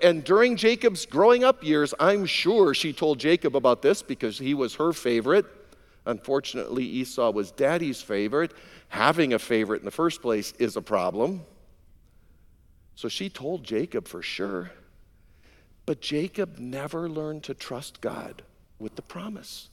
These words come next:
that he would be the one. He had expectations of it. He tried to get it by taking it. Last week we saw where he, uh, Esau sold the birthright for a,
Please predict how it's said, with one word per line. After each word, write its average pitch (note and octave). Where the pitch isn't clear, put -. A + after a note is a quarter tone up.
that B2+
he A2
would B2
be D3
the D#3
one. F#3+
He G3
had E3+
expectations E3+
of D#3
it. A#3+
He F#3+
tried F3
to E3
get E3+
it E3+
by D#3+
taking F#3
it. G3+
Last C#3
week F#3+
we F3+
saw F#3
where F3+
he, C#3+
uh, C3
Esau F3+
sold F#3+
the E3+
birthright F3+
for E3+
a, C#3